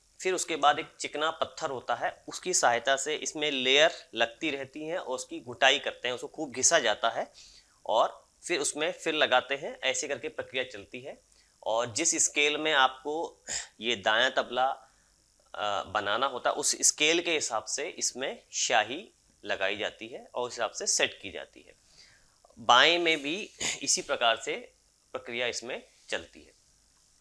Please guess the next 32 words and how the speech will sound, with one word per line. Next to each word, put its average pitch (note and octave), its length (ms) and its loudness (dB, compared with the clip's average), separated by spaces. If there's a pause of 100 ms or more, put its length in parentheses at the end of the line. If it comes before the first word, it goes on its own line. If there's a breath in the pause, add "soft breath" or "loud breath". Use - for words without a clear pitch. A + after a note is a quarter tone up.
(180)
और C3 120 2
जब C#3 100 2
हम D3+ 120 0
बात B2 260 10
करते D3 340 0
हैं E3 380 -6 (340 loud breath)
कि C#3 260 -6
इसमें C3 640 -4
कौन C3 240 0
कौन C#3 180 -2
से C#3+ 140 -4
बोल B2 320 -4
या C3+ 60 2
वर्ण B2 320 0
बसते A#2+ 340 -2
हैं, D3 240 -4 (440)
तो A#2+ 280 -6
जैसे A#2+ 540 -4 (420 soft breath)
इन्हीं D#3+ 240 2
की F#3 180 -2
सहायता C3 480 6
से D#3 260 -2
इसमें C#3+ 320 -6
गूंज C3 280 -6
भी C3+ 120 -10
उत्पन्न A#2+ 360 -8
होती G#2+ 340 -14
है, D#3+ 200 -16 (380 soft breath)
जैसे A#2+ 460 -4 (320)
तिट C#3 180 2
है A#2 720 2 (180)
या A2+ 280 2